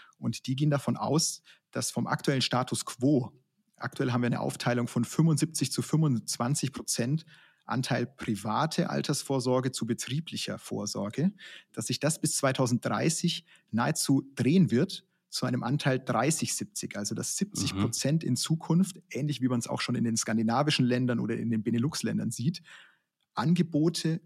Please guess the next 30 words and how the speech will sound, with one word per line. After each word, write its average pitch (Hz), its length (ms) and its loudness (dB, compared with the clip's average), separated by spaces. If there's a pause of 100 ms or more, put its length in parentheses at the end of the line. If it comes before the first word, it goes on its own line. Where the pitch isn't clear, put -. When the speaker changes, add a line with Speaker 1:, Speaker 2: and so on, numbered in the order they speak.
Speaker 1:
über 160 320 0
den 131 180 2
Arbeitgeber 120 880 0 (220)
angeboten 131 580 0
werden 127 240 2
und 135 220 -2
in 127 100 2
die 123 100 2
Belegschaft - 440 -4
getragen 98 420 -8
werden. 98 300 -8
Und 101 220 -8
das 117 140 -4
ist, 139 120 -4
glaub 120 200 0
ich, 127 80 0
ein 120 60 2
ganz 127 200 -2
entscheidender 117 420 0
Punkt 135 380 0 (100)
zu - 140 -8
sehen. 120 340 0 (140)
Da 110 100 -6
muss 127 180 0
ich 139 120 0
mir 131 200 2
Gedanken 123 400 -4
machen, 131 340 2
sowohl 120 360 0
als - 380 -4